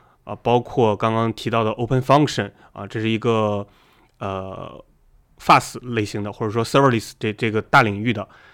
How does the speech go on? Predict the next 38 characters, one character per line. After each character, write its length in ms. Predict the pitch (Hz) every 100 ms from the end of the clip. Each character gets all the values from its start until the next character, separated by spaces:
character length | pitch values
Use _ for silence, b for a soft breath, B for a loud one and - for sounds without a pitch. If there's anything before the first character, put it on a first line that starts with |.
| b b
那 160 | 117 113
还 120 | 139
有 140 | 147
像 340 | 127 139 131 120
Kube 220 | 139 143
K， 380 | - 165 104 b b b b -
呃， 320 | 110 101 101
Kube 240 | - 135
I， 440 | 127 143 147 101 - _
然 200 | 107 104
后 400 | 113 107 104 104 b b b _ -
Open 280 | 135 139 135
E 180 | 131
L 200 | 113 127
B， 380 | 131 160 120 104 _ -
啊， 140 | 110 104
Fluent 340 | - 123 117
Operator， 840 | 113 113 123 127 151 - 120 101 b b b -
啊， 120 | 104
等 240 | 104 120
等 140 | 123 104
等 160 | 104
等， 180 | 101 95 b _
我 120 | 107
们 240 | 104 107 110
还 220 | 107 107
开 240 | - 120
源 140 | 117 107
了 120 | 107
好 180 | - 92
多 140 | 113
这 100 | 120
种， 300 | 107 98 95 b b b -
呃， 280 | 101 95
开 160 | - 110
源 100 | 110
项 200 | 139 113
目。 160 | 101